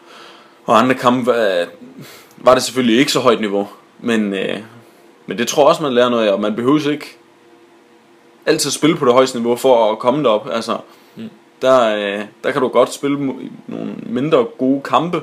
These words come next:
Speaker 1: altså mod nogle mindre gode modstandere, men, men hvis du får din selvtillid den vej igennem, og du, du selv spiller godt, så, så kan du godt tage det med over mod de bedre hold og i de bedre ligaer. Og, og det synes jeg, jeg gjorde. Ikke fordi, at jeg var,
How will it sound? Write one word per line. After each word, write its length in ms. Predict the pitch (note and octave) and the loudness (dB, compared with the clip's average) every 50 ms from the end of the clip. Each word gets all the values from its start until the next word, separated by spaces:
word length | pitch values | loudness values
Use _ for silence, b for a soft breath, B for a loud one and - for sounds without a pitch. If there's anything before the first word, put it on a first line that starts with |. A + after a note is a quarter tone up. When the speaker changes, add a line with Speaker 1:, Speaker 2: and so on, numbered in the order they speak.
| - - | -8 -8
Speaker 1:
altså 220 | - - A2 A2 G2+ | -6 -4 -2 -2 -2
mod 180 | G#2+ A#2 A#2+ | 0 0 -2
nogle 140 | A#2 A2 A2 A#2 | 0 0 -2 -2
mindre 220 | C3 D3+ C#3+ B2 | -2 0 -2 -2
gode 300 | G#2+ B2 A#2+ A#2+ A2+ G#2+ | -2 -2 -2 -2 -2 -4
modstandere, 460 | G#2+ A#2 D3 D3 - A#2+ G#2+ G2 G2+ | -4 -4 -4 -4 -4 -6 -4 -4 -4
men, 260 | G#2 G#2+ G#2 G2+ G2+ B B B B B B B B B | -4 -4 -4 -4 -6 B B B B B B B B B
men 120 | A2 G#2+ A2 | -2 -2 -2
hvis 120 | G2+ A2 - | -2 -4 -8
du 100 | - A2 | -8 -2
får 200 | - C#3 C#3+ C#3 | 2 4 4 4
din 160 | B2 A#2+ A2 | 4 -2 -6
selvtillid 460 | - - C3+ - - B2 A2 G#2+ G#2+ G#2 - A2+ A2+ | -6 -6 -6 -6 -4 -4 -2 -2 -4 -6 -10 -10 -8
den 120 | B2+ C3 B2+ | -4 -2 0
vej 80 | A#2+ | 0
igennem, 280 | A#2 A2+ C3 C3 A#2+ G#2+ | 0 0 0 -2 -2 -2
og 100 | G#2 G2+ | -4 -4
du, 220 | A2 G#2+ G#2+ G#2+ - - | -6 -10 -10 -10 -12 -12
du 60 | A2 | -8
selv 240 | - - D3 C#3+ B2 | -2 -2 -2 -2 -2
spiller 260 | - - B2+ A#2+ A2+ | -4 -4 0 0 0
godt, 200 | A2+ A#2 G#2 - - B B B B B B B B _ _ - - - | 0 0 -2 -4 -6 B B B B B B B B _ _ -20 -18 -12
så, 440 | - - B2 B2+ B2+ A2 G2+ G2+ F#2+ | -8 -4 -2 -2 -2 -2 -4 -6 -10
så 120 | G2+ B2 A#2 | -12 -10 -6
kan 120 | - A#2+ | -4 -4
du 60 | G#2+ | 0
godt 160 | - A2+ A2+ | 0 0 0
tage 140 | - B2+ A2 | 0 -2 -2
det 100 | A#2+ C3 | 0 0
med 140 | B2+ C3 B2 | 0 2 2
over 280 | A#2 A2 A2 G#2+ G2 - - | 2 2 2 0 -2 -4 -6
mod 220 | G#2+ A2 A2+ A2+ G#2 | -6 -4 -4 -4 -4
de 120 | G2+ G2+ | -4 -2
bedre 280 | F#2 A2 A2 A#2+ A#2 A#2 | 0 2 2 4 2 0
hold 180 | A#2 G#2 G2+ - B B B B B B B B B B B _ _ - | -2 -6 -8 -8 B B B B B B B B B B B _ _ -10
og 120 | - G2+ | -8 -6
i 20 | G2 | -6
de 100 | G2+ F#2+ | -6 -4
bedre 220 | G2+ G#2 A2+ G#2+ G2+ | -4 -4 -4 -2 -4
ligaer. 300 | G#2+ A2 G#2+ G2+ - - - - _ - | -4 -6 -6 -8 -10 -12 -16 -20 _ -10
Og, 240 | - F#2+ F2+ E2 D#2 - - | -6 -4 -4 -4 -4 -6 -8
og 120 | - - - | -10 -12 -10
det 100 | A#2+ A#2+ | -10 -10
synes 200 | - - C3+ - | -8 -8 -8 -6
jeg, 140 | C3 A2 G2 | -4 -4 -4
jeg 100 | G2 G2+ G2+ | -4 -6 -4
gjorde. 200 | A#2 B2 C3 C3 - - | -4 -4 -4 -6 -8 -10
Ikke 140 | B2 B2 - | -10 -8 -6
fordi, 180 | - B2 A2+ G#2+ | -6 -4 -4 -2
at 60 | G2 | 0
jeg 120 | G#2 G2 G2 | 0 0 0
var, 280 | F#2+ F#2+ F#2+ F2+ F#2 | 0 -2 -4 -4 -8